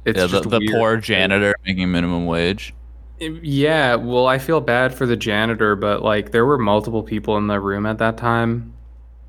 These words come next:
Speaker 1: and, like, I really needed to go to the bathroom. It was just, it was chaos, dude.
Speaker 2: Damn.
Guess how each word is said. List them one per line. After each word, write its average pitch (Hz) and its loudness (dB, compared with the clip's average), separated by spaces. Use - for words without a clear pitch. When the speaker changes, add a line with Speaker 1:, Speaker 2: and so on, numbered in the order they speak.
Speaker 1:
and, 107 2
like, 101 0
I 104 0
really 104 0
needed 101 -4
to 104 -10
go 104 -2
to 101 -2
the 101 -2
bathroom. 110 0
It 117 2
was 110 4
just, 101 -6
it 123 2
was 107 2
chaos, 98 0
dude. 98 -2
Speaker 2:
Damn. 85 2